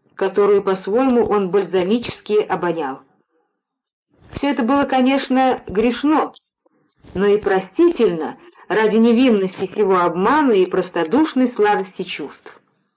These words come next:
Пушкину было его истинно жаль, когда, проходя из тюремных ворот,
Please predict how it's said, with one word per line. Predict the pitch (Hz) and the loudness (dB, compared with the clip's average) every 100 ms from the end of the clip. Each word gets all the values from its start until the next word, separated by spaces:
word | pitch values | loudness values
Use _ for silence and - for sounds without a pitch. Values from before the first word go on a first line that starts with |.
| _ _ _ _ _ _ _ _ - - | _ _ _ _ _ _ _ _ -16 0
Пушкину | 349 349 302 311 | 0 0 0 2
было | 254 320 | 4 4
его | 320 302 302 | 4 2 0
истинно | - 302 - 294 285 285 | 0 -2 -2 -2 0 2
жаль, | 233 247 240 | 2 0 0
когда, | 185 175 208 | -2 -4 -2
проходя | 208 214 226 220 226 | 0 0 0 2 2
из | 196 - | 2 0
тюремных | 208 202 180 185 | 0 2 0 -6
ворот, | 175 180 311 349 | -4 0 0 0